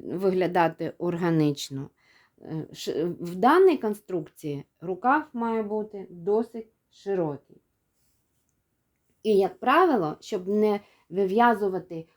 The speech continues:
голівку рукава потім, а, лінія плеча у вас має закінчитись, м, посередині, е, м, плечової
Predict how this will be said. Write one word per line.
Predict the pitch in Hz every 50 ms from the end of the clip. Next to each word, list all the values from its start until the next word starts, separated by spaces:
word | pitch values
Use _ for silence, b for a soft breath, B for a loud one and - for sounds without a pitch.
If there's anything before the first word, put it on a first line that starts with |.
| _ _
голівку | 151 147 175 190 214 220 214 208 202 - _ - 165 160 - -
рукава | 160 165 165 - 175 165 180 247 320 427 440 - -
потім, | 285 220 185 - - 165 143 135 - - _ _ _ _ _ _ _ _ _ _
а, | - 175 175 175 175 175 - - _ _ _ 123 -
лінія | 190 202 226 233 233 220 208 196 180 175 165 165 165 _ _ _ _ _
плеча | 190 185 180 185 - 285 339 392 370
у | 269
вас | 240 220 220 202
має | 202 202 196 196 185 175 170
закінчитись, | 165 180 170 165 - 160 156 156 - 277 311 320 - 220 196 - _ _ _ _ _ _ _ _ -
м, | 160 170 170 170 165 - - 143 -
посередині, | 202 202 208 - 202 185 180 175 175 233 262 302 320 311 320 320 b b b b b _ -
е, | 180 180 180 180 175 175 165 - - _ _ _ _ -
м, | - 170 165 160 160 156 156 151 156 156 151 147 _ _ _ _ _ _ _ _ _ _ _ _
плечової | _ 214 208 208 - - 202 185 196 226 240 247 - 233 226